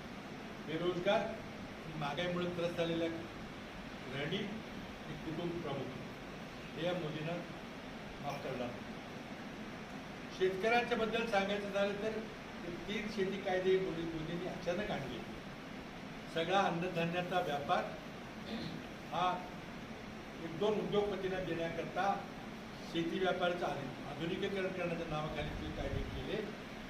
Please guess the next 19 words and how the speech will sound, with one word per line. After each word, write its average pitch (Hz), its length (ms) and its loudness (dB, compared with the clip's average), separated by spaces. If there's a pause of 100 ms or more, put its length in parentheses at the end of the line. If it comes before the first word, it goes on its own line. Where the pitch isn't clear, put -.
(140)
त्याला 175 220 0
शेतकऱ्यांनी 151 560 -4
प्रचंड 156 480 -4
विरोध 135 160 -2
केला. 139 360 -2
जगाच्या 147 540 -2
इतिहासामध्ये 139 720 -2 (600)
वर्षभर 143 400 0
चालणारं 165 440 2
मोठं 147 220 -2
आंदोलन 151 440 -2
झालं, 127 200 0 (580)
सातशे 143 360 0
लोकांनी 160 420 0
बलिदान 139 580 -2
दिलं, 175 300 0 (640)
शेवटी 185 460 0 (140)
नरेंद्र 151 300 -4
मोदींना 151 380 -4